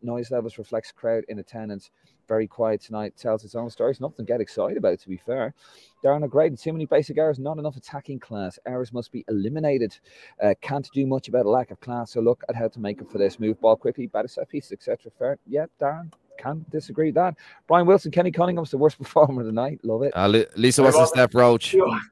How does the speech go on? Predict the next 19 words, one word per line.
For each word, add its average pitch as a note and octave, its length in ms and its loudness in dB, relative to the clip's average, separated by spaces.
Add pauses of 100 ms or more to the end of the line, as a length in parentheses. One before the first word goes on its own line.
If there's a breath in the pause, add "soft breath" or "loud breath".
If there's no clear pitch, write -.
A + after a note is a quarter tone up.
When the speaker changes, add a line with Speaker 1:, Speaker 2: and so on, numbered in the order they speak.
(100)
Speaker 3:
you C#3 80 0
wasn't F#3 220 6
listening F3+ 220 -6
to D#3 60 -10
Stephen D3+ 280 -8
Kelly D#3+ 240 6
on C3+ 100 0
Sky C#3 380 4
then. D3 240 -4 (520 soft breath)
Speaker 1:
No, G2+ 180 -6
Speaker 2:
Yeah, F#2+ 340 -2
Speaker 1:
no, F2+ 60 -2
Speaker 2:
it's, F#2 140 -4
it's E2 100 -4
Speaker 1:
geez. F#2+ 80 0
Speaker 2:
not, A#2 200 2
it's F#2+ 100 -4
not B2 140 2
a, A#2+ 40 4